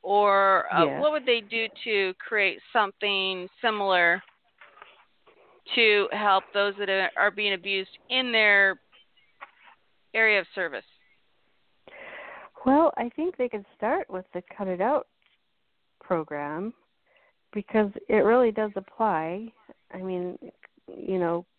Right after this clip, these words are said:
Speaker 2: the name Cut It Out refers or was made up for hairdressers, but it could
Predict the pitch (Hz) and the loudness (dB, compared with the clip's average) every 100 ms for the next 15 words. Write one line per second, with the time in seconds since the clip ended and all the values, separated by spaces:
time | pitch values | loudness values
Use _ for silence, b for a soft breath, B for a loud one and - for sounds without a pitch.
0 | _ - 185 196 208 196 185 190 - 175 | _ 0 2 4 4 4 4 2 2 4
1 | 165 156 - 180 - 185 180 170 - - | 4 2 0 -6 -6 -4 -4 -4 -8 -6
2 | 165 165 160 _ 170 165 156 165 - - | -4 -4 -6 _ 0 2 4 2 0 -6
3 | - 185 160 156 175 b b b b b | 0 0 0 -2 -6 b b b b b
4 | b _ _ - - 240 185 160 - 170 | b _ _ -10 0 2 2 -2 -2 -2
5 | 170 175 - _ - 220 190 - _ _ | -2 -4 -14 _ -6 0 2 0 _ _
6 | - - 240 220 220 196 | -20 -8 -4 -2 -2 -6